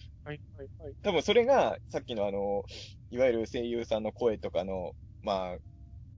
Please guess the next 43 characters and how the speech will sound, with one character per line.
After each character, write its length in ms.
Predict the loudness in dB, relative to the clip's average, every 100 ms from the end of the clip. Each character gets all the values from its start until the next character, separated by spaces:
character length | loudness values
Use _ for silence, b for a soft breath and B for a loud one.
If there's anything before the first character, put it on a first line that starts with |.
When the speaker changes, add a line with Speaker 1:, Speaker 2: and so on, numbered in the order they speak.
| -16
Speaker 2:
基 140 | -12
本 240 | 0 0 0
パ 160 | -6
タ 200 | 2 4
ー 20 | 4
ン 40 |
み 100 | 0
た 100 | -4
い 20 |
な 80 | -4
も 60 | -6
の 80 |
が 100 | -2
あ 60 | -2
る 60 | -2
っ 40 |
て 140 | -8
い 40 | -12
う 20 |
の 60 | -12
で 20 |
言 80 | -10
う 20 |
と、 80 | -2
ラ 160 | 0
ノ 100 | 0
ベ 100 | 0
っ 20 | -2
て 160 | 0
多 100 | -4
分 100 | -4
そ 140 | -6 0
こ 140 | 2
が 80 | 4
大 160 | 2
事 80 | 0
じ 80 | -6
ゃ 20 |
な 100 | -8
い 60 | -12
で 100 | -18
す 120 | -14
か。 180 | -12